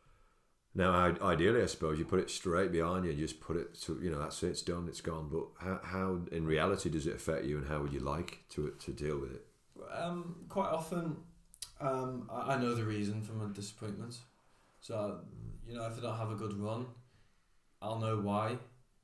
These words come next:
Speaker 2: Um, you know, either I haven't trained right, or I've overtrained, or I haven't done something, I've done something differently. Um, the more, the most frustrating ones are when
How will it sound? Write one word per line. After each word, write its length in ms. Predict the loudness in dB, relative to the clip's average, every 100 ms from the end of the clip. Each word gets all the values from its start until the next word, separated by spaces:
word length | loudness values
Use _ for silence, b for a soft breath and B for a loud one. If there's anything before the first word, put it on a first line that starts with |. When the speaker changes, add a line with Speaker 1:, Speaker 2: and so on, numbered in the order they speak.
| _
Speaker 2:
Um, 420 | -6 -4 -2 0 2
you 80 | 2
know, 200 | 2 0
either 720 | -2 -4 -2 0 0 0 -4 -10 -18 -14
I 280 | -8 -8 -6 -8 -8 -8
haven't 240 | -6 -6
trained 460 | -6 -4 -4 -6 -6
right, 380 | -4 -4 -6 -6
or 80 | -6
I've 260 | -6 -6 -8
overtrained, 680 | -6 -8 -8 -6 -6 -4
or 80 | -4
I 60 | -4
haven't 180 | -4
done 180 | -6 -6
something, 440 | -8 -8 -8 -8 -8
I've 140 | -10
done 160 | -8 -8
something 320 | -8 -8 -10 -10
differently. 580 | -12 -12 -8 -6 -6 -8 b b b b b b
Um, 600 | -6 -4 -2 -2 -2 -2
the 100 | 2
more, 320 | 6 6 4 2
the 80 | 2
most 280 | 2 0
frustrating 560 | -4 -6 0 0 0 0
ones 380 | -2 0 -2 -2
are 260 | -2 0 2
when 560 | 2 4 2 0 -4